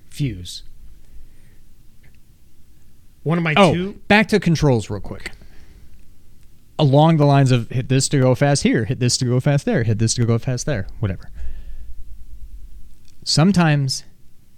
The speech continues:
Speaker 2: A drops things, sometimes
Speaker 1: Sometimes
Speaker 2: X
Speaker 1: X. Yeah.
Speaker 2: drops things, and it drives me nuts. I'm like,
Speaker 1: If you
Speaker 2: "Why
Speaker 1: hold
Speaker 2: is this not
Speaker 1: something,
Speaker 2: the same
Speaker 1: if you
Speaker 2: button
Speaker 1: go into the
Speaker 2: every time?"
Speaker 1: menu, if you go into the menu and you pick stuff and you hold it, then it's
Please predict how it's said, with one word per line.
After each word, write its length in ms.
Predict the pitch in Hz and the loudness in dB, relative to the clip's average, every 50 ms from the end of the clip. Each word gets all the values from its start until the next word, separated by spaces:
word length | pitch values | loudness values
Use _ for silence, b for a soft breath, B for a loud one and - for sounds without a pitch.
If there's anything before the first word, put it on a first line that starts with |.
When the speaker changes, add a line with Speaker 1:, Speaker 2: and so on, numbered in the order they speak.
| - - - - - - - - - | -20 -20 -20 -18 -18 -18 -16 -10 -6
Speaker 2:
A 340 | 107 107 107 113 143 190 190 - - - - - - - - - - - - - - 143 | -6 -4 -2 0 0 0 -2 -4 -10 -18 -20 -18 -16 -16 -14 -12 -12 -12 -12 -6 -2 2
drops 580 | 123 131 139 165 208 - - - - - - - - - | 4 4 4 4 2 -2 -4 -6 -6 -6 -8 -12 -16 -6
things, 500 | - - 214 220 220 226 220 - - - - - - - - | 0 2 2 2 2 2 0 -2 -4 -6 -10 -14 -18 -18 -8
sometimes 480 | - - 165 180 165 170 180 175 175 170 | -2 0 2 2 4 4 4 4 4 4
Speaker 1:
Sometimes 240 | 156 151 143 - - | 2 0 -2 -6 -8
Speaker 2:
X 100 | - 147 | -2 0
Speaker 1:
X. 380 | 156 147 - - - - - - - - | 0 0 0 -2 -4 -6 -6 -6 -6 -2
Yeah. 80 | - 117 | 2 4
Speaker 2:
drops 300 | 123 117 107 - - - | 4 4 2 0 -4 -4
things, 320 | - 110 95 - - - - - - | -2 -4 -4 -4 -8 -10 -8 -4 -2
and 160 | 120 110 107 | 0 0 0
it 220 | 107 - - - | -2 -4 -6 -6
drives 420 | 120 113 110 107 110 107 107 - - | -2 0 2 2 2 0 0 0 0
me 120 | 113 104 | 0 0
nuts. 340 | 104 98 101 95 - - - | 0 0 -2 -4 -6 -8 -6
I'm 40 | 107 | -6
like, 120 | 101 98 - | -2 0 0
Speaker 1:
If 140 | 175 107 | 0 2
you 80 | 104 113 | 2 4
Speaker 2:
"Why 180 | 113 117 117 120 | 4 4 4 4
Speaker 1:
hold 120 | 190 208 226 | 4 4 2
Speaker 2:
is 120 | - 240 - | 2 2 0
this 180 | 110 - - | 0 2 2
not 220 | 117 113 113 107 107 | 4 4 4 4 2
Speaker 1:
something, 220 | 151 147 143 139 | 0 -2 -4 0
Speaker 2:
the 100 | 127 120 | 0 0
same 420 | - - 127 117 113 104 104 101 - - | 2 2 2 2 2 2 0 -2 -4 -4
Speaker 1:
if 80 | 185 | 0
you 100 | - 135 | 2 2
Speaker 2:
button 60 | 120 - 185 | 2 2 0
Speaker 1:
go 60 | 190 202 | 0 0
into 100 | 196 196 | 0 0
the 60 | - | 0
Speaker 2:
every 120 | - 196 | 0 2
time?" 180 | 185 180 - 160 | 2 2 2 2
Speaker 1:
menu, 400 | 151 160 156 156 156 156 156 160 - | 2 2 0 0 -2 -2 -4 -6 -6
if 140 | 170 131 113 | -6 -6 -4
you 60 | 131 | -2
go 160 | 139 143 147 | 0 0 0
into 100 | 156 160 | 0 -2
the 100 | 151 170 | -2 0
menu 460 | 165 160 156 151 151 151 147 147 147 | 0 0 2 0 0 0 0 -2 -2
and 160 | - 147 143 135 | -4 -4 -4 -4
you 80 | 135 | -4
pick 300 | 135 - - 160 147 - | -4 -4 -4 -4 -4 -6
stuff 480 | - - - 131 123 123 120 - - - - | -8 -10 -8 -8 -8 -8 -10 -12 -14 -16 -12
and 100 | - 139 | -10 -8
you 100 | 135 131 | -8 -8
hold 380 | 127 - - 156 165 160 147 - | -8 -8 -6 -6 -4 -6 -6 -8
it, 220 | 110 104 101 101 - - - | -10 -12 -14 -16 -18 -16 -12
then 220 | 139 131 131 131 | -10 -10 -8 -8
it's 200 | 120 - - - | -10 -10 -12 -14